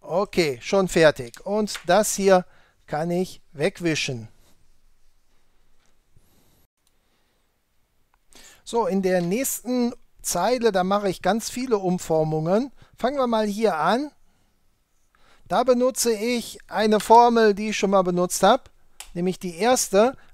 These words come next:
aber jetzt in der anderen Richtung, von rechts nach links. Ja, hier steht ja z mal z quer,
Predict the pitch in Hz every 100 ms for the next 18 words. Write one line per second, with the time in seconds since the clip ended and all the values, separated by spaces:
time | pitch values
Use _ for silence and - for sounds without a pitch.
0 | - 196 233 220 208 233 208 233 220 202
1 | - 202 233 214 208 254 - 196 233 269
2 | - _ - 190 214 196 202 - - 202
3 | 185 170 220 330 - - - - - 156
4 | 240 247 - 185 190 - 226 208 180 -
5 | 233 233 190 190 - 165 - 156 165 226
6 | 311